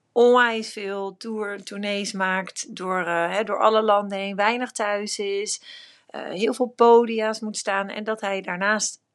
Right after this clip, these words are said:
heel veel lichamelijke klachten heeft. En maar door, door, door moet blijven gaan. Hè? Want die shows staan geboekt. Je bent natuurlijk een grote wereldster. En er gaan natuurlijk miljoenen om onderhand als je zo groot bent. En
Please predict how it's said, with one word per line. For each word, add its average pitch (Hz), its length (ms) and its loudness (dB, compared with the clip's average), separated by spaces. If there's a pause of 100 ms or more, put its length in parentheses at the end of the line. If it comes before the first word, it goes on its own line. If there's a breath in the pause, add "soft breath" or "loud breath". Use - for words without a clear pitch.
(160)
heel 214 440 0
veel 208 220 -4
lichamelijke 185 560 -6
klachten 175 420 -8
heeft. 202 400 -6 (720 loud breath)
En 240 160 8
maar 220 140 6
door, 208 200 -2
door, 185 160 -4
door 156 440 -4
moet 180 220 -10
blijven - 360 -6
gaan. 170 280 -4
Hè? 226 80 0
Want 240 120 -2
die - 100 -8
shows 208 260 0
staan 196 160 -2
geboekt. 180 320 -6
Je - 80 -8
bent 190 100 -4
natuurlijk - 320 -14
een - 60 -10
grote 185 260 -4
wereldster. 202 840 6
En 175 200 -6 (300 loud breath)
er 185 80 -16
gaan 180 100 -8
natuurlijk 185 600 -6
miljoenen 220 640 2
om 247 300 4
onderhand 240 520 0
als 240 120 -6
je 220 60 -12
zo 226 180 -4
groot 226 300 -4
bent. 214 380 -2 (640 loud breath)
En 202 320 -4